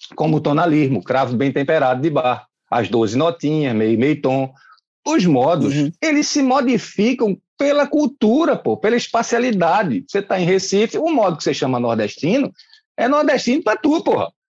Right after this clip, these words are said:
Speaker 1: Pra tu, Pablo, que é daí, é uma outra coisa. Tu vai associar coisas do Rio Grande do Sul que estão ali próximas na
Speaker 2: Sim.
Speaker 1: tua fronteira, sei lá, o que é que, qual é o negócio.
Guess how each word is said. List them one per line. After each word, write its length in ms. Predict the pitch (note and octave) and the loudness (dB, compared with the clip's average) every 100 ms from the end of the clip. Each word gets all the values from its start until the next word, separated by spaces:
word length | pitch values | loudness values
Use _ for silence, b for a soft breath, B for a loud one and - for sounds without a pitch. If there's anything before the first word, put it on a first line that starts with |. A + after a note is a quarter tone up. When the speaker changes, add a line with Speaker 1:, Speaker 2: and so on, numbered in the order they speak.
| _ - | _ -2
Speaker 1:
Pra 140 | D#4+ | -2
tu, 280 | - D#4+ A3+ | 0 0 2
Pablo, 360 | G#3 F3 D#3 C#3+ | 0 0 0 0
que 80 | |
é 60 | D3+ | 0
daí, 340 | C#3+ - A3 | 2 2 2
é 60 | A#4+ | 0
uma 160 | G#4 G#4+ | -2 -4
outra 260 | - A#4+ - | -2 -4 0
coisa. 380 | - A#4+ F#3+ | 2 2 2
Tu 140 | D#3+ G3 | 0 0
vai 140 | A3 | 0
associar 600 | G#3+ A#3 A3 G3+ F3+ A3 | 0 -2 -2 0 0 0
coisas 280 | - G#3+ A3 | 0 0 0
do 80 | A3+ | 0
Rio 160 | G#3+ F#3+ | 0 0
Grande 220 | E3+ E3+ | 0 0
do 100 | E3 | -2
Sul 320 | - F3+ G3+ | -2 -2 -2
que 60 | - | -2
estão 160 | F#3 | 0
ali 160 | E3+ E3+ | 0 0
próximas 500 | D#3+ D3+ E3 D3 D3 | 0 -2 0 -2 0
na 80 | B2+ | 2
Speaker 2:
Sim. 100 | C#3 | 2
Speaker 1:
tua 80 | D3+ | 2
fronteira, 500 | F3+ F#3 F3 F#3 E3+ | 0 -2 0 0 0
sei 200 | C4 A4+ | 0 0
lá, 260 | G4+ - - - | 2 0 -2 -6
o 80 | - | -6
que 80 | D#3+ | -4
é 80 | D3 | -2
que, 100 | C#3+ | -2
qual 140 | C3+ D3+ | 0 2
é 20 | |
o 200 | C3+ B2+ | 2 2
negócio. 420 | B2+ A#2 C3+ | 0 0 -2